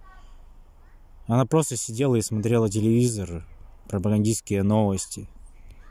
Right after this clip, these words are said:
Эти шоу, это где они там Украину обсуждали, Запад обсуждали.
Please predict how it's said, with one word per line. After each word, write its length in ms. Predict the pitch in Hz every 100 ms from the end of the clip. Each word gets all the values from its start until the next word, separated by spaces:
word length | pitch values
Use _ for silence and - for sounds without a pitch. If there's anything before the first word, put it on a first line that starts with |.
| - - - - - - 906 - - - -
Эти 420 | 92 - 85 98 - - - -
шоу, 480 | - - 113 101 92
это 240 | 87 82
где 280 | 85 92 90
они 180 | 87 90
там 200 | 82 80 - - - - -
Украину 540 | 98 104 104 110 101
обсуждали, 680 | 87 - 90 90 92 87 90 - - - - - - - - - - - - - - - - - - - - - - - - - - - - - - - - - - - - - - - - - - - -
Запад 500 | 90 113 110 98 92
обсуждали. 720 | - 101 87 98 92 90